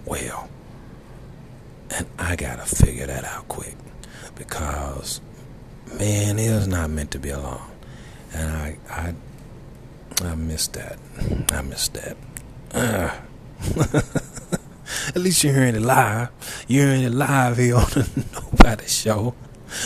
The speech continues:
The milk comes to a conclusion. <laughs> Oh, man. Wow. Very deep. Very deep. Is it me?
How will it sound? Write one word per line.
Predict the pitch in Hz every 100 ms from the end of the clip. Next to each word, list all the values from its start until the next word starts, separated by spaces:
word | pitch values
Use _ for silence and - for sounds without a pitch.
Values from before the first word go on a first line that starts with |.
| -
The | - 107
milk | 120 151 160 -
comes | - 139 139
to | - 131
a | 131
conclusion. | 120 120 120 107 87 90 -
<laughs> | 262 - - - - - - - - - - - - - - - - - - - - - - - - - - - - -
Oh, | 107 95 85 76 73
man. | 71 71 73 71 71 71 - - -
Wow. | 76 78 73 73 73 - - - - - - - - - - - - - - - - - - - -
Very | 104 117
deep. | 107 123 117 -
Very | - - - - - - - - 90 87
deep. | 85 87 82 - - - - - - - - - - - - -
Is | - 87 87
it | 87
me? | 92 113